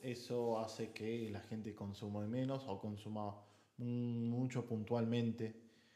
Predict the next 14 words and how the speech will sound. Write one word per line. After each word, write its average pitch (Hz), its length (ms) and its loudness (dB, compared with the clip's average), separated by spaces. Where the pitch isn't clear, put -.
eh, 104 240 -2
ciertos 117 380 2
productos 123 640 2
y 123 180 4
muchos 135 840 8
otros 131 320 4
productos 143 680 4
no 120 180 4
los 120 220 2
termina 117 420 2
de, 107 240 -2
de 107 120 -2
consumir. 117 460 -4
Bueno, 113 220 2